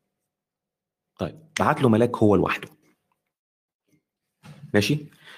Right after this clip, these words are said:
ممكن أفهم بقى البشر ده اللي هو بعت له هذا الملاك، عرف منين إن هو ملاك؟ عرف منين إن هو عند ربنا؟ أنا موافق يا سيدي إن هو ما هوش بشر.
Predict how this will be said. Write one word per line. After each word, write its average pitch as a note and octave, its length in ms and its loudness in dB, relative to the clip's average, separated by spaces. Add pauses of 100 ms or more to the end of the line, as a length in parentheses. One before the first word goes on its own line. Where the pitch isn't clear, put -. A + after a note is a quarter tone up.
(120)
ممكن D#3+ 180 2
أفهم D#3 200 -2
بقى F2+ 260 -2
البشر G#2 320 -2
ده - 280 -8 (200)
اللي - 120 -10
هو G2 200 -2
بعت F2 320 -6
له F#2+ 80 0
هذا F#2 120 0
الملاك، E2 460 -2
عرف D#3 200 -2
منين B2+ 120 -2
إن F#2+ 60 0
هو G2+ 120 0
ملاك؟ E2+ 380 -8 (1600)
عرف F#2+ 200 -2
منين A#2+ 100 2
إن A#2+ 60 0
هو A2+ 60 2
عند F#2+ 120 0
ربنا؟ F2+ 340 0
أنا C3+ 80 2
موافق C3 260 -2
يا F#2+ 40 -6
سيدي A2+ 200 0
إن G#2 80 2
هو G#2+ 140 2
ما F#2+ 100 2
هوش G2 240 0
بشر. - 460 -10